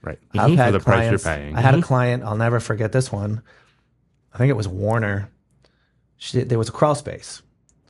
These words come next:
Speaker 2: filled with water. It's on my, on my YouTube if you wanna check it out. And when I say water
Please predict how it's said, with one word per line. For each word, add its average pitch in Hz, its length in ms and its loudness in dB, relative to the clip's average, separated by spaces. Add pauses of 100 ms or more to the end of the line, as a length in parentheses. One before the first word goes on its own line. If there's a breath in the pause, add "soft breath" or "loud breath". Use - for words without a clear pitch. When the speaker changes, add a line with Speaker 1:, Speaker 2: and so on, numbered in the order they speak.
(300)
Speaker 2:
filled 170 240 2
with 151 120 2
water. 127 260 2
It's 104 160 -4
on 143 100 2
my, 127 240 0 (120)
on 123 140 -2
my 113 100 -2
YouTube 107 340 -4 (220)
if 113 140 -6
you 113 60 -4
wanna 104 140 -6
check 98 180 -8
it 95 60 -8
out. 92 200 -10 (1040 soft breath)
And 123 140 4
when 143 120 4
I 156 40 4
say 151 200 0
water 123 540 0